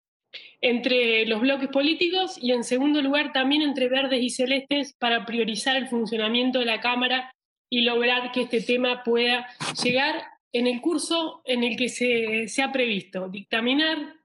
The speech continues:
y tratar de tratarse en el recinto. Así que, este, agradecerles a ustedes por, por la responsabilidad con el que han llevado adelante su, su tarea.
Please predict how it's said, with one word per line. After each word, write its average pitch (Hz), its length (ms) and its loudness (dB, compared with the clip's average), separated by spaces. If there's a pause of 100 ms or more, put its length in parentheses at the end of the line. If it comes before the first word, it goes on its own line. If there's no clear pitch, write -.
y 208 140 -4
tratar 233 380 -2
de 226 160 -2
tratarse 226 640 -2
en 214 100 -2
el 214 160 -2
recinto. 202 500 -8
Así 202 220 -8
que, 233 240 0 (400)
este, 214 320 -4
agradecerles 220 680 0
a 240 100 0
ustedes 269 400 0
por, 208 460 -4 (440)
por 240 140 0
la 208 480 2
responsabilidad 226 1120 0
con 262 140 0
el 202 200 -2
que 240 80 0
han 226 320 0
llevado 226 340 -2
adelante 220 460 0
su, 202 440 -4
su 208 260 -12
tarea. 196 440 -6